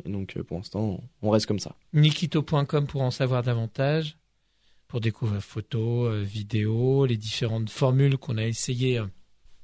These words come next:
Speaker 2: de vous expliquer avec ce matin, euh, Simon Goyer, qui est responsable de ce parc de loisirs basé à Franconville, au trois cent quatre-vingt-quinze rue du Général Leclerc.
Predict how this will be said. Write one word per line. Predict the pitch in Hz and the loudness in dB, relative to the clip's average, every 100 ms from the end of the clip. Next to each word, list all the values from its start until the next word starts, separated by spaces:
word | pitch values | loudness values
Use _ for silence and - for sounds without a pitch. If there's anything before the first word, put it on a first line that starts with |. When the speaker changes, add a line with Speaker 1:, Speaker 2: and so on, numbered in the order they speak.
| - - - _ | -20 -20 -20 _
Speaker 2:
de | 147 | 2
vous | 143 143 | 4 4
expliquer | 135 - - 127 151 160 175 | 2 0 -4 -2 2 4 4
avec | 143 123 | 2 0
ce | - | -2
matin, | 120 113 - 139 147 131 | 0 0 0 0 2 2
euh, | |
Simon | 117 - 131 143 139 | 0 2 4 6 6
Goyer, | 127 120 113 123 | 4 4 2 0
qui | 117 - | -2 -4
est | 107 117 113 - - - - | -2 -2 -4 -14 -20 -16 -4
responsable | 117 120 - 110 127 123 | -2 -2 -4 -6 -4 -4
de | 117 | -6
ce | - 117 | -6 -6
parc | 110 120 113 | -4 -6 -6
de | 127 | -6
loisirs | 110 107 101 117 131 127 - | -4 -4 -2 -2 -2 -2 -4
basé | 104 101 123 | -4 -2 0
à | 113 | -2
Franconville, | - 131 123 123 120 147 | -2 -4 0 2 4 4
au | 131 | 2
trois | - - 127 | -2 -4 -4
cent | - 147 | -2 -4
quatre-vingt-quinze | 135 - 113 110 127 147 147 - - - _ - | -4 -6 -4 -4 0 0 0 -4 -20 -20 _ -2
rue | 131 147 | 2 2
du | 139 | 2
Général | 123 131 131 135 165 170 - | 2 4 4 4 2 0 0
Leclerc. | 139 156 151 117 | 0 2 2 0